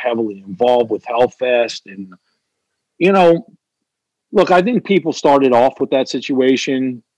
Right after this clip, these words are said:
in, with really good intentions. But something I said earlier in the, in this conversation, and I didn't know I'd connect the dot later in this conversation over this, but don't ever tell people that you can do shit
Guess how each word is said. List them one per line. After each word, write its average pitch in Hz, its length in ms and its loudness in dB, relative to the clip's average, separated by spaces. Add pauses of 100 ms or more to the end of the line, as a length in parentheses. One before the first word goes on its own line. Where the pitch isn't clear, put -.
(160)
in, 113 340 0
with 110 220 2
really 113 320 4
good 113 200 2
intentions. 117 800 -4 (1500)
But - 340 0
something 226 320 0
I 196 100 4
said 165 240 2
earlier 147 500 6
in 127 420 -2 (380)
the, 135 480 2
in 123 160 4
this 117 140 2
conversation, 113 1080 0
and 117 240 -6
I 110 140 0
didn't 127 220 4
know 123 240 4
I'd 104 100 -4
connect 117 320 0
the 110 80 0
dot 113 340 0
later 117 320 4
in 110 80 -8
this 107 120 -10
conversation 107 600 0
over 104 320 -4
this, 113 500 0 (520)
but 135 200 -2
don't 220 420 2
ever 165 400 2
tell 135 260 0
people 101 640 -6 (720)
that 135 120 0
you 147 140 4
can 151 200 4
do 131 180 6
shit 120 360 2